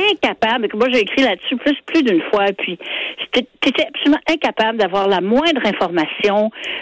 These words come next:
euh, intelligente, qui te révèle quelque chose. C'était la fermeture, le mur. Je te jure que le cas du, euh, cordonnier mal chaussé s'applique parce que c'est quand même, euh, une boîte où on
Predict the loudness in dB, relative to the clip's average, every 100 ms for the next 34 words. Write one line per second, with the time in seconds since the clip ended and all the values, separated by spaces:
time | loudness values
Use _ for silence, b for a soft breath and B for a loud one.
0 | 0 2 4 2 2 2 0 0 2 2
1 | 2 0 2 2 2 0 0 0 2 0
2 | 0 -4 2 2 2 2 2 2 -2 0
3 | 2 4 4 4 2 2 2 0 -2 B
4 | B B B -2 0 0 0 2 2 0
5 | 0 0 2 0 2 2 2 2 2 2
6 | 2 2 4 4 4 2 0 -10 B B
7 | B B B B 0 2 4 2 2 2
8 | 4 2 2 2 0 0 0 0 -2 -4
9 | 0 2 2 2 0 0 2 4 4 4
10 | 2 2 0 0 0 2 4 2 0 -2
11 | 2 2 0 -4 -6 -2 0 2 0 B
12 | B B B -4 -2 0 0 0 0 2
13 | 2 2 2 4 4 2 2 0 2 0
14 | 0 2 2